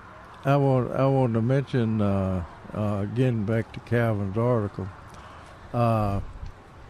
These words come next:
he talks about, uh, ornamental cabbage and kale. And like I said, uh, the sooner you put it in and more you fertilize it,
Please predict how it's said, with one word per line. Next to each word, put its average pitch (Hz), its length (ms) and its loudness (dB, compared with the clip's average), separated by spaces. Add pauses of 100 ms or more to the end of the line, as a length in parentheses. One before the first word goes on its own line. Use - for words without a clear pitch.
(560)
he 110 100 -2
talks 127 380 -2
about, 107 500 0
uh, 101 80 -2
ornamental 120 880 0 (220)
cabbage 123 520 0
and 95 200 -6
kale. 147 460 2 (1400)
And 113 320 2
like 123 200 0
I 117 60 2
said, 123 260 2
uh, 104 520 2 (380)
the - 60 -6
sooner 160 360 2
you 107 160 2
put 143 260 0
it 120 140 2
in 127 480 2 (260)
and 104 380 -2 (640)
more 131 240 2
you 110 100 4
fertilize 110 800 2
it, 120 100 0